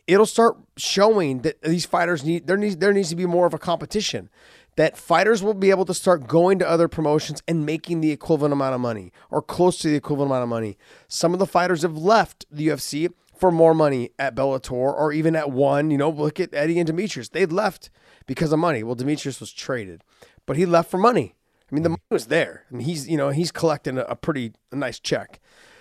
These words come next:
Speaker 1: So if you guys, the approach should be, well, especially if you're the, the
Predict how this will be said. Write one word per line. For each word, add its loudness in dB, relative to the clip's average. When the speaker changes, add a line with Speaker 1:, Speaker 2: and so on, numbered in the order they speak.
Speaker 1:
So 4
if 4
you 0
guys, 2
the 2
approach 0
should -2
be, -4
well, 0
especially 0
if -2
you're 4
the, 2
the 4